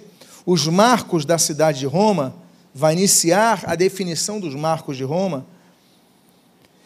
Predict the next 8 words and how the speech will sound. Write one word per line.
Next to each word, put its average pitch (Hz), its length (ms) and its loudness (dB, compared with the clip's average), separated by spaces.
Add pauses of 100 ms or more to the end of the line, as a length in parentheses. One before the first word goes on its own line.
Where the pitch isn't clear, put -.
(140)
ele 220 160 6
diz 262 300 0
que 254 560 0 (320)
Pompílio, 240 840 2
nos 226 300 0
marcos 247 460 2
de 214 80 0
Roma, 233 560 2